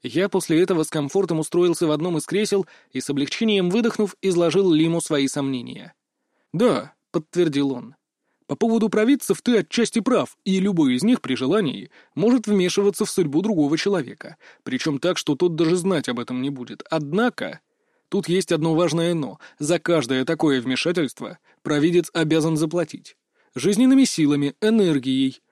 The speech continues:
болью, здоровьем, даром, для кого как. Причём чем более выраженным окажется вмешательство, тем сильнее будет откат. Именно поэтому большинство предсказаний такие путанные, и поэтому же провидцы стремятся говорить как можно более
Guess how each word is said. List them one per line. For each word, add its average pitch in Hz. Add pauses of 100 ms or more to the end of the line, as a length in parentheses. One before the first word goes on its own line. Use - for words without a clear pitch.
(100)
болью, 147
здоровьем, 127 (160)
даром, 139 (260)
для 165
кого 135
как. - (360)
Причём 160
чем 170
более 185
выраженным 160
окажется 147
вмешательство, 131 (240)
тем 233
сильнее 196
будет 151
откат. - (560)
Именно 180
поэтому 135
большинство 139
предсказаний 151
такие 160
путанные, 151 (300)
и 226
поэтому 202
же 208
провидцы 180
стремятся 196
говорить 185
как -
можно 185
более 190